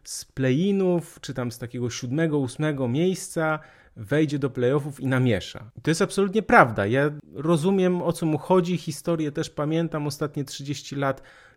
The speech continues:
też mogę sobie w ten sposób przeanalizować. To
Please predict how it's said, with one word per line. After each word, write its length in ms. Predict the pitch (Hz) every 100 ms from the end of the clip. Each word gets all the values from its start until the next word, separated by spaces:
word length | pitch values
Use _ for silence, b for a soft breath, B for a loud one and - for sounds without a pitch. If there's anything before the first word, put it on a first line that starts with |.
| -
też 220 | 170 165
mogę 380 | 165 156 156 151
sobie 240 | 147 156
w 60 | 151
ten 120 | 156
sposób 380 | 147 156 143 143
przeanalizować. 680 | - 151 143 139 151 156 147
To 140 | 151